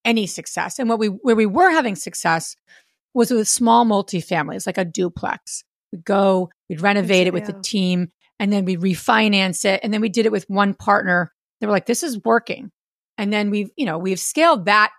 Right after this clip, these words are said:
Speaker 1: part of the business. So I think for me, what helped us not give up is that we were having, some things were working, some things were not working. And so you constantly are looking at yourself in the mirror to say,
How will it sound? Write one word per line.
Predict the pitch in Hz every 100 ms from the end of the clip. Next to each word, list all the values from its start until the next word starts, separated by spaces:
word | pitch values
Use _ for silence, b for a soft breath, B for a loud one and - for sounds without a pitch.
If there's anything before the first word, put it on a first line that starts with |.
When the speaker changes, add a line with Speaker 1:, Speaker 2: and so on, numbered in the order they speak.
| _ _
Speaker 1:
part | - 185 185
of | 170
the | 170
business. | 262 294 208 120 -
So | - 277 254 - _ _ _ _ _ _
I | 277
think | 370 392 -
for | 254
me, | 233 240
what | 196 214 -
helped | - 240 262 -
us | -
not | 208 196
give | - 180
up | 185 196
is | 220
that | 196
we | 196
were | 170 190
having, | 170 311 349 359 269 - _ _ _ _ -
some | - 339 494 294
things | 285 202
were | 185
working, | 165 165 - 220 _ _ _ _ _ _ _ _
some | - 214 185
things | 180 170
were | 185
not | 165 156 -
working. | 196 - 170 233 _ _ _ _
And | 220 202
so | - 233
you | 214 214
constantly | - 254 320 285 226 196
are | 180
looking | 185 214 208
at | 185 -
yourself | 170 - 170 -
in | 170
the |
mirror | 175 196 185
to | 165
say, | - 175 170 156